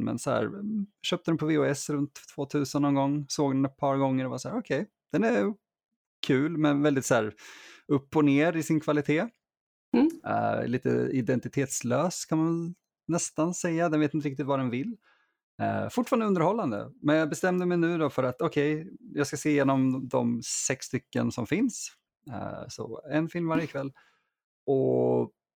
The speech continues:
Speaker 1: jag hade väldigt kul att se, alltså se igenom dem och se hur, hur det formar sig, man ska säga,
Speaker 2: Mm.
Speaker 1: till den serie vi har nu. Eh, för första filmen är en så här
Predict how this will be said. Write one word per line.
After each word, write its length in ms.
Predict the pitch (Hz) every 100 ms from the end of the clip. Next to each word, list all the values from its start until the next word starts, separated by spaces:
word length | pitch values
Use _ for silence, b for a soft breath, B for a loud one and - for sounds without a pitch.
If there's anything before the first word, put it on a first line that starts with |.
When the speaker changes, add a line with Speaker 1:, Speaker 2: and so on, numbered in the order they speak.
| _ -
Speaker 1:
jag 160 | 165 185
hade 280 | 185 226 131 113 147 -
väldigt 520 | 320 220 190 208 -
kul 480 | 208 151 110 107 - -
att 140 | 135
se, 440 | - 131 123 123 - - - - -
alltså 180 | 151 131
se 160 | 135
igenom 300 | 117 113 110
dem 180 | 107 110
och 80 | 123
se 360 | - 135 127 117
hur, 420 | 117 117 113 - _ _ _ 175 151
hur 100 | 127
det 60 | 123
formar 520 | - 143 135 113 107
sig, 380 | - 160 208 233 _ _ -
man 100 | 170
ska 180 | - -
säga, 80 | 170
Speaker 2:
Mm. 80 | - -
Speaker 1:
till 100 | 147
den 140 | 131
serie 280 | 120 120 110
vi 80 | 107
har 200 | 131 160
nu. 220 | 101 98 - b b b _ _ -
Eh, 360 | 95 92 92 87 -
för 360 | - 135 131 127 143 _ -
första 200 | - 170
filmen 300 | 180 170 165
är 140 | 151 143
en 120 | 139
så 120 | -
här 100 | 101